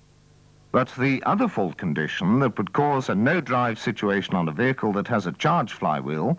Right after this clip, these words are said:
is where correct maintenance hasn't been carried out,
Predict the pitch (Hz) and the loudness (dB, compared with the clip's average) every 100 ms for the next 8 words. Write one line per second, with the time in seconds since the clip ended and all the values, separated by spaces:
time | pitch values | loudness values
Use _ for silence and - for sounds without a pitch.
0 | - - _ _ - - 127 139 143 151 | -6 -20 _ _ -4 0 0 2 0 0
1 | - 151 220 - 123 117 - 87 76 - | -2 -2 -2 0 0 0 -2 -4 -6 -8
2 | - - 143 208 208 190 170 - 117 113 | -8 -2 0 2 2 2 0 2 2 2
3 | 117 80 58 | 2 0 -6